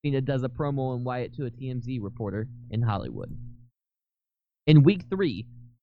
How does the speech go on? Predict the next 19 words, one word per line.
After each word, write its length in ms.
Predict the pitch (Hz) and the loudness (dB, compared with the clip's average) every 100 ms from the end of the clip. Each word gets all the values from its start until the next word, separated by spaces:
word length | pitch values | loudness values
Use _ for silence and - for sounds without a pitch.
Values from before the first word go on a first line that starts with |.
| - | -6
John 180 | 156 196 | -4 -6
Cena 260 | 208 165 | -6 -4
does 200 | 123 123 | -2 -2
an 160 | 117 - | -4 -6
E 80 | 151 | -6
S 140 | 170 - | -6 -6
P 140 | 165 | -6
N 80 | 156 | -4
interview 400 | 123 135 104 107 | -4 -4 -4 -4
on 140 | 104 | -4
First 260 | 113 156 - | -4 -4 -2
Take 240 | 175 117 | -4 -4
with 140 | 110 113 | -6 -8
Stephen 320 | - 147 156 | -4 -4 -2
A. 140 | 147 | -2
Smith 300 | 147 151 143 120 | -4 -4 -4 -4
and 100 | 113 | -4
Max 280 | 117 131 - | -4 -6 -6
Kellerman, 440 | 147 104 67 62 | -4 -4 -8 -12